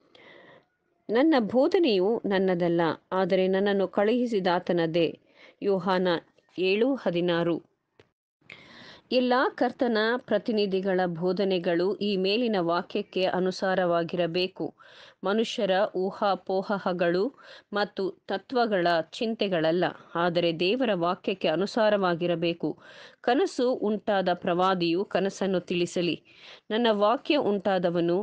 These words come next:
ನನ್ನ ವಾಕ್ಯವನ್ನು ನಂಬಿಗಸ್ತನಾಗಿ ಹೇಳಲಿ. ಯೆರೆಮೀಯ ಇಪ್ಪತ್ಮೂರು ಇಪ್ಪತ್ತೆಂಟು. ನ್ಯಾಯ ಪ್ರಮಾಣ, ಅಂದರೆ ಧರ್ಮಶಾಸ್ತ್ರ ಮತ್ತು ಸಾಕ್ಷಿಯ ವಿಷಯದಲ್ಲಿ ಈ ವಾಕ್ಯದ ಪ್ರಕಾರ ಹೇಳದಿರುವುದು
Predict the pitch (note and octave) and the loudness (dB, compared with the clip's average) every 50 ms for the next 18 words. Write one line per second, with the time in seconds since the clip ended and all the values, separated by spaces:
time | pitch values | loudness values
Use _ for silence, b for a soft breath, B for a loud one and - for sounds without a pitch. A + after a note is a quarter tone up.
0 | - - F#3+ F3+ E3+ F3+ E3 E3 D#3+ E3 F#3+ - - - C4 A3+ G#3+ F#3+ F3 E3+ | -2 -4 -2 -2 0 0 0 0 0 -2 -2 -4 -4 -4 -2 -2 0 0 0 0
1 | E3+ E3+ E3 D#3 E3 G3+ G3 A3+ G3+ G#3+ G3+ - - G3 F3 E3 D#3+ D#3+ D#3 D3 | 0 0 0 0 -2 0 -2 0 -2 -2 -4 -2 -4 -2 0 0 0 0 -2 0
2 | D#3 E3+ G3+ E3+ E3+ E3+ F3 F3 E3+ E3 D3 - B B B B B B B B | -2 -2 0 0 0 0 2 0 0 0 -2 -4 B B B B B B B B
3 | F#3 G3+ G#3 G#3 G#3 G3 F#3+ F#3+ E3+ - F3 F#3 - - G#3+ G#3+ - - A3+ A3+ | -2 0 2 2 2 2 2 2 2 0 -2 -4 -2 -2 -4 -4 -2 -4 -2 -2
4 | A3+ A#3+ B3 - - F3 - - E3+ D#3 - - E3+ E3 D#3+ - E3 D3+ - _ | 0 0 0 -2 -2 -6 -6 -4 -6 -6 -4 -4 -4 -4 -2 -2 -4 -6 -6 _
5 | _ B B B B B B B B B - G3+ G#3 G#3+ A3 B3 D4+ E4 E4+ D#4+ | _ B B B B B B B B B -4 0 0 2 2 2 2 2 2 0
6 | E4 - A3 G3 F#3 G3+ F3+ E3+ D#3+ D#3 D#3+ E3 G3+ A3+ - _ - F#3+ G3 F#3+ | -2 -2 0 0 0 2 0 0 0 0 0 0 -2 -4 -6 _ -4 -2 0 0
7 | F3+ E3+ F3 F#3 - - _ - E3 D#3 D3 D#3+ G3 G3 G3+ A3 G#3+ - - G3+ | 2 2 2 2 0 -2 _ -10 -8 -6 -4 0 0 0 0 0 -2 0 0 -2
8 | E3+ E3+ - - - E3+ F3 F#3+ A#3 G3 F3+ - - E3+ E3 - A3+ G3 B3+ - | -2 -2 -4 -4 -2 0 0 0 0 -2 -4 -2 -4 -6 -4 -2 -2 -2 -2 -2
9 | - - - - B3 G3+ F3 D#3+ F3 - - G3 F3+ D#3 D#3+ E3+ G3+ G3+ - - | -6 -8 -6 -4 -2 -2 -2 -2 -2 -4 -2 -2 -2 -2 0 0 0 -2 -2 -4
10 | B B B B B B B B B A3+ A#3 A3+ G3+ G#3 A3+ D#4 - - F4+ E4 | B B B B B B B B B -2 -2 0 0 0 0 -2 -2 -2 -2 2
11 | C#4+ A3 G3 - F3+ D#3+ D#3+ - G#3 G3 F#3+ F3+ F3 F3+ G#3 F#3+ - - G3 G3 | 2 0 0 0 -2 -2 -2 0 0 0 2 2 2 2 0 -2 -4 -2 -2 0
12 | G#3+ A#3 G#3+ F3 F3 E3+ F3 E3 F3 F#3 F#3+ G3+ | 2 0 0 0 0 -2 -2 -2 -2 0 0 -2